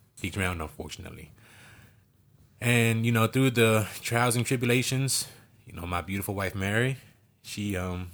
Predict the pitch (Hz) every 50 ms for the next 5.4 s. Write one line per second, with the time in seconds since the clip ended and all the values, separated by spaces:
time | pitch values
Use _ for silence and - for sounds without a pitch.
0 | - - - 110 107 104 98 101 101 - - - 110 113 123 113 - - 101 92
1 | 92 92 90 - - - _ - - - - - - - - - - - _ _
2 | - 90 95 101 98 - - 104 90 - - 101 104 104 98 92 101 101 113 -
3 | - 120 123 131 120 - - - - - _ _ _ _ _ _ _ _ _ _
4 | _ - - - - - - 120 120 - - 104 92 95 98 85 92 82 90 92
5 | 90 90 90 92 90 - - -